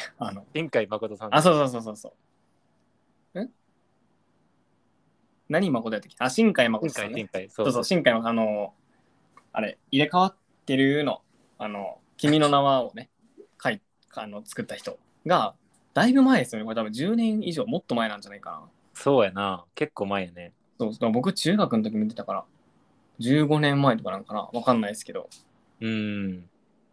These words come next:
Speaker 1: この秒速五センチメートルって、あの、桜が、の花びらが落ちる速度が秒速五センチメートル。
Speaker 2: これマジなんすか？
Speaker 1: え、知らないですよ。言ってましたよ、主人公が。
Speaker 2: <laughs> そうなんや。
Speaker 1: うん。っていう話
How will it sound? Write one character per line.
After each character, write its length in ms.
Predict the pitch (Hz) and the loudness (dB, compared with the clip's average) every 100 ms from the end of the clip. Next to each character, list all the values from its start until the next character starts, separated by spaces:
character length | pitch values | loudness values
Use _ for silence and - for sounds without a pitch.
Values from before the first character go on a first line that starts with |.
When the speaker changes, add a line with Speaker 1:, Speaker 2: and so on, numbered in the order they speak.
| _ _ _ _ | _ _ _ _
Speaker 1:
こ 80 | - | -2
の 60 | 120 | 4
秒 240 | 139 165 | 6 6
速 200 | 165 156 | 4 0
五 140 | 139 135 | 0 2
セ 140 | 147 | 0
ン 60 | 143 | 2
チ 100 | 147 | 4
メ 100 | 123 | 2
ー 60 | |
ト 100 | - | 2
ル 60 | - | -12
っ 20 | |
て、 160 | _ - | _ -10
あ 80 | |
の、 140 | - - _ _ - _ | -10 -14 _ _ -20 _
桜 480 | - 139 170 170 160 | -10 2 6 6 8
が、 280 | 160 - - _ _ | 4 4 -6 _ _
の 80 | - | -2
花 280 | 135 147 160 | 2 4 4
び 100 | 160 | 4
ら 120 | - - _ - _ _ _ _ _ | -4 -10 _ -20 _ _ _ _ _
が 280 | - 117 85 _ _ | -2 -2 -2 _ _
落 160 | 120 - | -8 -4
ち 120 | 123 | -6
る 80 | 104 | -6
速 220 | 110 107 | -10 -8
度 100 | 104 | -6
が 100 | 107 | -6
秒 180 | 110 107 | -6 -8
速 220 | - 107 | -10 -12
五 100 | 104 | -8
セ 140 | 107 | -6
ン 60 | 101 | -8
チ 100 | 107 | -8
メ 100 | 101 | -10
ー 60 | |
ト 80 | - | -12
ル。 140 | 73 - _ _ _ _ _ | -18 -20 _ _ _ _ _
Speaker 2:
こ 80 | 185 | -2
れ 100 | 139 | 4
マ 140 | 156 | 4
ジ 80 | 170 | 4
な 100 | 104 | 0
ん 40 | 87 | -4
す 80 | |
か？ 140 | - 101 _ _ _ _ _ | -12 -18 _ _ _ _ _
Speaker 1:
え、 120 | 135 | -6
知 180 | 131 - | -6 0
ら 120 | 127 | 2
な 80 | 120 | 2
い 20 | 107 | -2
で 40 | |
す 100 | - | -4
よ。 40 | 120 | -6
言 80 | |
っ 20 | 123 | 2
て 80 | |
ま 100 | 135 | 2
し 60 | 139 | 2
た 60 | 107 | -4
よ、 40 | |
主 120 | 110 | -10
人 140 | 107 101 | -10 -10
公 160 | 98 | -10
が。 120 | 90 - _ - | -10 -14 _ -16
Speaker 2:
<laughs> 280 | - 139 - | -4 -4 -2
そ 200 | - - | -8 -6
う 40 | 107 | -6
な 100 | 95 | -8
ん 20 | |
や。 60 | - _ - | -14 _ -6
Speaker 1:
う 80 | |
ん。 140 | 113 104 | -4 -4
っ 60 | - _ _ _ _ _ _ _ _ _ _ _ | -8 _ _ _ _ _ _ _ _ _ _ _
て 140 | 151 | 2
い 140 | 156 156 | 6 4
う 40 | |
話 640 | 160 165 170 175 175 175 | 6 4 4 0 -2 -2